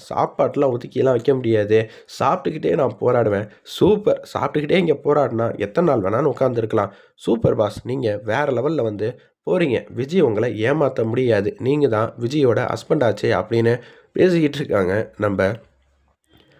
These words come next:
கார்த்தி, பிருந்தாலேருந்து எல்லாரும். மாறன் வராங்க. மாறன் வந்தோடனே, "சூப்பர் பாஸ், கலக்கு கலக்குன்னு கலக்குறீங்களே. இப்படியெல்லாம் அடாவடியா நடந்துக்கிட்டாதான் அடுத்தது நம்ம ஏதாவது செய்ய முடியும்.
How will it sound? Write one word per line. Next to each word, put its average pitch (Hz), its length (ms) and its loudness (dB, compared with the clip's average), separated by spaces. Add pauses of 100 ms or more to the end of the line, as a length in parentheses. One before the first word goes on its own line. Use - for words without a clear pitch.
(200)
கார்த்தி, 139 400 -2
பிருந்தாலேருந்து 123 560 2
எல்லாரும். 110 460 0 (220)
மாறன் 160 340 0
வராங்க. 120 440 -2
மாறன் 151 340 -2
வந்தோடனே, 113 260 -4 (280)
"சூப்பர் 202 420 -2
பாஸ், - 380 -4
கலக்கு 170 380 -2
கலக்குன்னு 131 380 2
கலக்குறீங்களே. 110 580 0 (220)
இப்படியெல்லாம் 143 680 2
அடாவடியா 123 580 -2 (140)
நடந்துக்கிட்டாதான் 110 720 -2 (220)
அடுத்தது 175 440 0
நம்ம 107 200 0
ஏதாவது 110 400 0
செய்ய 127 280 -4
முடியும். 104 380 -4